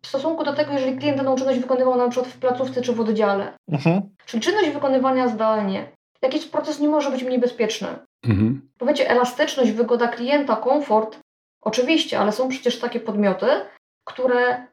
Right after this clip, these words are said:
Speaker 1: nim udzielą nam jakiejś informacji, muszą mieć absolutną pewność, z kim rozmawiają. Bo na przykład, no ja nie chciałabym, żeby o stanie mojego konta bankowego dowiedział się ktoś inny niż ja.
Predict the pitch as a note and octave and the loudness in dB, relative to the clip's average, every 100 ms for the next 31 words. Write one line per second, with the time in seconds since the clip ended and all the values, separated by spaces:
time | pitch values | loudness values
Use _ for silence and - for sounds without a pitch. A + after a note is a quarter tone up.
0 | A#3+ E4+ F4+ A3+ C4+ D4 B3+ A#3 A#3 A#3 | -2 0 2 2 2 0 2 0 0 -2
1 | A#3+ A#3+ G#3 F#3+ A3+ B3+ C#4+ C4 B3+ A#3+ | -2 -2 -2 -2 0 0 0 0 0 -2
2 | C4 D#4 E4 B3+ A3 C4 - G#3 G3+ A#3+ | -4 -4 -2 -2 0 -2 -2 -2 0 -2
3 | C#4 D4+ G3 F#3 G#3+ - _ _ _ _ | 0 0 0 -4 -8 -12 _ _ _ _
4 | _ C4 C#4+ - D4 C#4+ C#4 - _ _ | _ -2 0 -2 -2 -2 -2 -8 _ _
5 | _ - C#4 D4+ D#4 C4+ D4 B3 B3 A#3+ | _ -2 0 0 0 0 2 2 0 0
6 | A#3 - C4 C#4 B3+ A#3+ A#3 B3+ B3+ A3 | 0 -2 0 0 2 0 0 -2 -2 -2
7 | A3 A3 G3+ F#3+ A3+ C4 C#4+ D4 D4 - | -2 -2 -2 0 0 -2 0 -2 -4 -8
8 | - A#3+ B3 C#4 D4+ C#4 F#3 - - | -4 0 0 0 0 0 -2 -4 -12